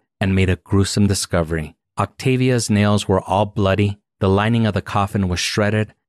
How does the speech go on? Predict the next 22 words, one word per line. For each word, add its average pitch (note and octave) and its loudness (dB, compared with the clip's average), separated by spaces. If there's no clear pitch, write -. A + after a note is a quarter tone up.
and G2+ 0
her F2+ 2
face G#2 -2
was F#2 0
horribly G#2 -2
contorted. F2 -4
She - -2
had A2 -2
been F#2+ -8
buried F2 -4
alive, E2 -6
but G2 2
what A2 2
could C3+ -2
have A#2 -4
caused G#2+ -2
her G#2+ 0
to G2 -4
be G2 2
mistaken F#2 0
as D#2+ -6
dead? E2+ -2